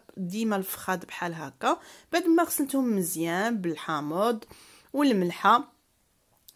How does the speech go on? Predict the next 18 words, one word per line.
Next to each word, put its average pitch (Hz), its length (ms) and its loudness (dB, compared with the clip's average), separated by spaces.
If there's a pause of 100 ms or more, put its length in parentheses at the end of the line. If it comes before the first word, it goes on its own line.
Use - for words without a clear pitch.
ف، - 180 2 (600)
آه، 208 560 4 (260)
هما 247 300 2
اللي 220 180 2
غادي 185 160 0
نحتاجوهم 175 480 -4
هنا. 277 520 2 (160)
غادي 214 160 2
نحتاجوا 220 640 0
واحد 202 340 -4
جوج 220 240 -6
بصلات 185 640 0 (400)
ديال 180 760 -2
كبار 247 320 2
هكا، 175 340 0
يكونوا 214 480 -2 (280)
مقطعين 185 540 -4
طوال، 190 440 0